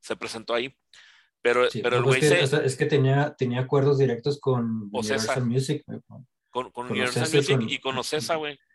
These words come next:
Speaker 1: Y entonces
Speaker 2: Sí,
Speaker 1: ahí
Speaker 2: sí,
Speaker 1: se
Speaker 2: sí.
Speaker 1: presentaban, güey. Entonces te-, tiene ahí un, un imperio, güey.
Speaker 2: Sí.
Speaker 1: El vato.
Speaker 2: Y
Speaker 1: Y
Speaker 2: luego su, y luego su, la manipulación genética en una raza de caballos que hizo, güey, donde fue criticado también porque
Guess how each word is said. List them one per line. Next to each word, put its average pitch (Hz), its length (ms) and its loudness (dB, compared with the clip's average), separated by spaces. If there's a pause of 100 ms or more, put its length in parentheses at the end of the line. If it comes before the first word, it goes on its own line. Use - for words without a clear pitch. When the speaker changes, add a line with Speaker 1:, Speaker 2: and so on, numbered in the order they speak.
Speaker 1:
Y - 80 -14
entonces 120 340 -6
Speaker 2:
Sí, 113 60 0
Speaker 1:
ahí 117 140 2
Speaker 2:
sí, - 80 -2
Speaker 1:
se 147 60 0
Speaker 2:
sí. 123 60 -4
Speaker 1:
presentaban, 131 600 -4
güey. 139 160 -8
Entonces - 360 -12 (380)
te-, - 180 -6 (140)
tiene 131 240 -2
ahí 147 120 -2
un, 147 460 -10
un 127 160 -14
imperio, 143 460 -4
güey. 165 180 -6 (540)
Speaker 2:
Sí. 113 320 -4 (100)
Speaker 1:
El 110 100 -10
vato. 113 340 -4 (580)
Speaker 2:
Y 120 220 -2
Speaker 1:
Y 120 40 2
Speaker 2:
luego 123 180 4
su, 131 320 4
y 127 40 0
luego 120 240 2
su, 113 720 0 (320)
la 110 140 -6
manipulación 117 600 -2
genética 139 460 0
en 123 80 2
una 127 160 0
raza 131 260 0
de 143 60 -2
caballos 123 440 0
que - 100 -6
hizo, 131 260 -2
güey, 151 120 4
donde 107 460 -2 (160)
fue 107 280 -6
criticado 123 480 -6
también 113 320 -2
porque 104 500 -4